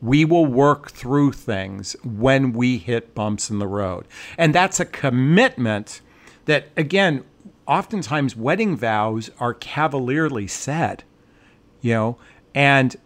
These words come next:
ultimately, when you say that and you're making that declaration, ultimately, do it from a place because you absolutely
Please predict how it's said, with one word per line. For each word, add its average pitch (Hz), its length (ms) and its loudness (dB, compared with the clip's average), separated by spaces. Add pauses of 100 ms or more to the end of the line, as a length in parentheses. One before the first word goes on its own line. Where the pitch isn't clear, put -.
(220)
ultimately, 131 720 2
when 135 320 2
you 139 100 4
say 202 460 2
that 123 280 4
and 123 80 -6
you're 117 120 -4
making 151 540 0
that 123 220 0
declaration, 123 960 -2 (320)
ultimately, 123 800 0 (460)
do 208 240 2
it 226 100 2
from 196 180 -4
a 151 60 -4
place 175 320 0
because 147 420 -6
you 143 220 -6 (160)
absolutely 151 1300 0